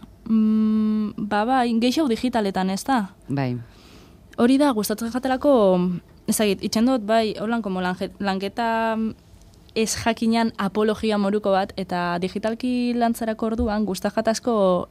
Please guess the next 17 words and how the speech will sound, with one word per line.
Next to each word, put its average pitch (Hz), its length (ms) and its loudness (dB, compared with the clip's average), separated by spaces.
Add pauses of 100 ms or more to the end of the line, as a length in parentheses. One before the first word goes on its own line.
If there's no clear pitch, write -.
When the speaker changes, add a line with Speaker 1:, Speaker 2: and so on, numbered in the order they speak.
Speaker 1:
eh, 180 400 0 (440)
programak 220 960 0
eska-, 202 440 -4
eskaintzen 208 440 0
dutzun 185 720 0
presetak 175 480 -4
erabiltzia. 170 520 -4 (1400)
Eta 175 1000 -2 (180)
eta, 180 280 -2
ba, 170 180 2
adibidez, 190 360 2
baldin 202 220 2
badau, 190 760 0 (560)
em, 180 960 0 (600)
eh, 185 280 -4
ez 185 100 -8
dakit, 185 220 -6